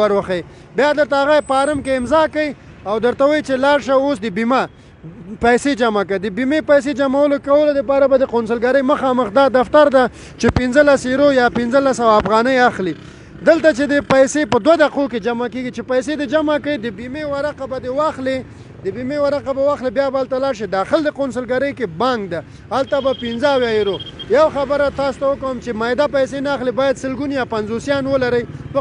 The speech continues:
قونسلګرۍ کې. هلته به پیسې چې د تحویل کړې، درته وایي چې اوس لاړ شه کوم ځای کې چې د فارم ډک کړی، د هغې ایمیل ادرس ته د تا ویزا راځي، ځکه په هغه فارم کې د خپل ایمیل ادرس ورکړی. ایمیل ادرس ته به ویزا راغلی، دی به درته پرنټ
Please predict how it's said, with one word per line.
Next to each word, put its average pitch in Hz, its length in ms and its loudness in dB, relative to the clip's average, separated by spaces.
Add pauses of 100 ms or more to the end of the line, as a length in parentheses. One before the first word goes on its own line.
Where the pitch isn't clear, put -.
قونسلګرۍ 226 640 -2
کې. 175 120 -6 (460)
هلته 262 260 0
به 269 120 2 (320)
پیسې 254 340 -2
چې 277 80 -4
د 262 80 -4 (100)
تحویل 285 280 0
کړې، 294 160 -4 (100)
درته 285 240 0
وایي 330 140 -4
چې 294 100 -10
اوس 294 260 -4
لاړ 320 220 0
شه 285 160 -2
کوم 294 140 -4
ځای 294 140 2
کې 247 120 -8
چې 247 80 -6
د 240 160 -2
فارم 262 300 0
ډک 262 220 0
کړی، 285 200 2 (380)
د 202 120 -2
هغې 294 220 0
ایمیل 254 260 -2
ادرس 254 320 0
ته 254 140 -4
د 214 160 -2
تا 254 140 0
ویزا 226 320 0
راځي، 233 320 -4
ځکه 294 220 -4
په 254 60 -4
هغه 240 140 -4 (100)
فارم 277 280 0
کې 269 180 -2
د 269 120 0
خپل 302 200 0
ایمیل 233 280 -2
ادرس 208 300 -2
ورکړی. 180 420 -4 (500)
ایمیل 262 300 2
ادرس 285 480 2
ته 269 240 2
به 254 160 2 (100)
ویزا 254 300 0
راغلی، 294 340 0
دی 269 180 -4
به 262 160 -2
درته 247 280 -4
پرنټ 302 340 0